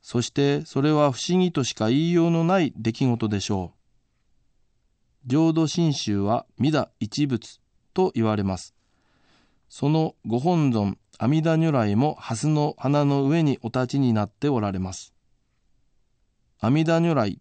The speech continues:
となられる前のお名前は法蔵菩薩であり、その法蔵菩薩が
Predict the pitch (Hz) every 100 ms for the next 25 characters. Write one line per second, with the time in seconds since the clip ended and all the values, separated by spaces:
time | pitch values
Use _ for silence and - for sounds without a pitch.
0 | - 107 107 117 139 135 117 113 131 127
1 | 123 123 127 123 123 120 120 113 - -
2 | - 165 165 170 165 160 165 123 107 98
3 | 95 104 101 - _ _ _ - 185 156
4 | - _ - 175 165 160 160 151 151 143
5 | 113 - 107 101